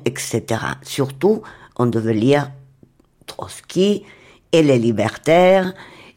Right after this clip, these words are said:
et surtout, je me souviens, les débats sur Les Misérables, qui était le roman de Miguel absolu. Il aimait, le connaissait par cœur. Bon, Victor Hugo, pourquoi, pourquoi tout,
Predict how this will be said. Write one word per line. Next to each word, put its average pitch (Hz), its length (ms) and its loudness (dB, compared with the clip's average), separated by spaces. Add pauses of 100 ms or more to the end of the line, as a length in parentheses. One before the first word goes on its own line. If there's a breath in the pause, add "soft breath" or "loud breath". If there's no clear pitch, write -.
et 139 360 2 (640)
surtout, 175 720 -2
je 123 120 -2
me 104 140 -4
souviens, 123 480 -2
les 107 240 2
débats 104 300 -2 (720 loud breath)
sur 113 280 -6
Les 110 140 0
Misérables, 104 840 -6 (360 loud breath)
qui - 120 -4
était - 320 -4 (360)
le 120 300 2
roman 113 440 2
de 110 140 0
Miguel 113 640 0 (160)
absolu. 110 720 2 (340)
Il 107 180 -2
aimait, 110 320 0
le 113 120 0
connaissait 104 380 -6
par - 340 -8
cœur. 73 400 -8
Bon, 76 220 -12
Victor 120 480 -4
Hugo, 101 260 -4 (100)
pourquoi, - 460 -8 (160)
pourquoi - 380 -6
tout, 131 220 -10